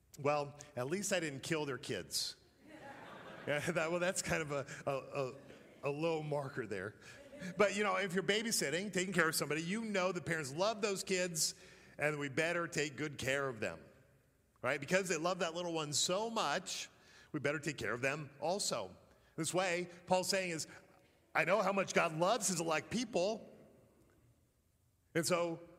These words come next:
I have an important message for you. If God loves you, um, I have a message that you can continue to walk in them." And Paul doesn't want to make these mistakes and failing to care for, for the people that God has chosen.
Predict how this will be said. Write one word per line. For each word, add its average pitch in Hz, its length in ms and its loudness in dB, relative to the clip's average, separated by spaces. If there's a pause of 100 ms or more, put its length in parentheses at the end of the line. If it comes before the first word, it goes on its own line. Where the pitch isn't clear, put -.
(100)
I 175 120 6
have 277 100 2
an 262 60 0
important 190 320 0
message 240 260 0
for 214 160 2
you. 160 100 2
If 160 100 -4
God 175 220 4
loves 202 380 0
you, 156 320 -2 (680)
um, 170 200 0 (120)
I 143 60 2
have 180 80 2 (100)
a 190 120 -6
message 208 340 0
that 180 140 -4
you 156 40 -4
can 190 160 -2
continue 170 360 -2
to 175 80 0
walk 202 320 -2
in 269 80 -6
them." 95 220 -4 (1400)
And 175 80 4
Paul 208 160 4
doesn't 208 280 2
want 185 160 2
to 190 40 -2
make 175 240 2
these 175 160 -2
mistakes 165 600 2
and 127 100 -6
failing 180 360 2
to 127 80 -2
care 180 400 2
for, 123 240 0 (220)
for 139 360 2 (260)
the 131 60 -4
people 175 240 -2
that 135 120 0
God 131 180 2
has 120 120 -4
chosen. 208 500 -2